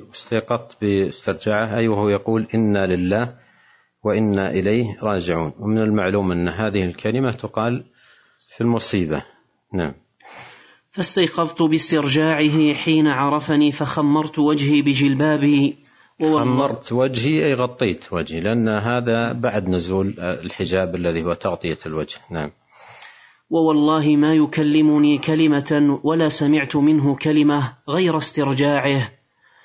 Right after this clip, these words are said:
Speaker 2: حتى أناخ راحلته، فوطئ على يده فركبتها، فانطلق يقود بالراحلة حتى أتينا الجيش بعدما نزلوا موغرين في نحر الظهيرة".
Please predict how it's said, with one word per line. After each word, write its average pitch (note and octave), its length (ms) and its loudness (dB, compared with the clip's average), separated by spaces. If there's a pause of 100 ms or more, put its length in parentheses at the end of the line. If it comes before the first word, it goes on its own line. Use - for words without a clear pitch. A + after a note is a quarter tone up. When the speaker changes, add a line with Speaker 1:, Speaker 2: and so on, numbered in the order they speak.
(240)
Speaker 2:
حتى G3+ 280 -2
أناخ D#3+ 440 2
راحلته، D3+ 880 0 (400)
فوطئ D#3+ 500 0
على D3 420 0
يده D#3 500 2
فركبتها، C#3+ 1080 0 (360)
فانطلق D3+ 640 0
يقود C#3+ 520 0
بالراحلة D3 880 0
حتى D#3+ 540 -2
أتينا D3 340 2
الجيش D3 480 2
بعدما C#3+ 560 0
نزلوا D3+ 480 2
موغرين D3 680 4
في C#3 200 -2
نحر D3+ 220 0
الظهيرة". C3+ 760 0